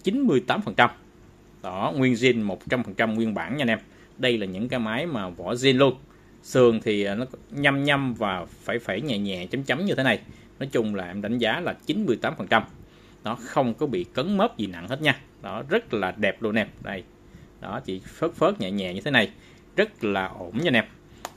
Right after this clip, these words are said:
Rồi, em sẽ review cho anh em lô này và mức giá em bán đồng giá cho anh em là năm triệu năm trăm nghìn. iPhone mười một thường, sáu mươi tư gi. Con này thì pin zin tám mươi mốt phần trăm.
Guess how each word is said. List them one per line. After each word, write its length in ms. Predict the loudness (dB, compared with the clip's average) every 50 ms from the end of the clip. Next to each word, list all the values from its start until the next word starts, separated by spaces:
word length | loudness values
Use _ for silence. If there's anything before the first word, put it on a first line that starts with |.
| -10 -2
Rồi, 180 | 4 4 4 4 4
em 160 | 0 -4 -6
sẽ 160 | -4 -4 -4 0
review 420 | 2 2 2 4 4 4 4 4 2
cho 60 | -2
anh 100 | 0 0
em 140 | 0 2 2
lô 120 | 2 4
này 240 | 4 4 4 4 2 -4 -4
và 200 | -2 -2 -2 -2
mức 180 | -4 -6 -4
giá 120 | -2 0 0
em 200 | 0 0 0 0
bán 260 | 0 -2 -2 -2 0
đồng 240 | 0 0 0 -2 -2
giá 200 | -2 -2 -2 -2 -2
cho 60 | -2
anh 100 | 0 0
em 200 | 0 0 -2 -2
là 220 | -2 -2 -2 -2 -4 -4
năm 180 | -4 -4 -2 0
triệu 260 | 0 0 0 0 -2 -8 -12 -8
năm 340 | -4 -2 0 0 0 0 -2 -2
trăm 140 | 0 2
nghìn. 140 | 4 4 2 2 -2 -12 -20 -20 -20 -20 -20 -20 -20 -20 -20 -20 -20 -20 -20 -20 -20 -20 -20 -20 -20 -20 -20 -16 -4 2
iPhone 360 | 2 4 4 4 6 6 6 6
mười 260 | 6 4 2 2 2
một 220 | 0 -4 -4 -4 2
thường, 220 | 6 6 6 6 2 -4 -16 -20 -20 -20 -20 -16
sáu 260 | -8 0 2 4 4
mươi 120 | 4 4 6
tư 140 | 6 8 8
gi. 180 | 8 8 8 4 -2 -14 -20 -20 -20 -20 -8 -2
Con 140 | 0 2 2
này 140 | 2 0 -2 -2
thì 120 | -4 -2
pin 240 | 2 4 4 4 2
zin 300 | 2 4 4 4 4 2 -2
tám 180 | -2 -2 0 0
mươi 100 | 0 2
mốt 140 | 0 0
phần 120 | -2 -2 2
trăm. 160 | 4 4 4